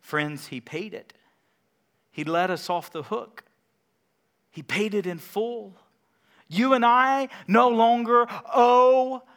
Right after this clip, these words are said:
our enormous debt of sin to God Almighty because of the finished atoning work of Jesus Christ on the cross of Calvary.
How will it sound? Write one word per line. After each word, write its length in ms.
our 300
enormous 720
debt 320
of 120
sin 720
to 140
God 340
Almighty 800
because 720
of 80
the 80
finished 680
atoning 920
work 640
of 200
Jesus 500
Christ 580
on 140
the 80
cross 380
of 100
Calvary. 580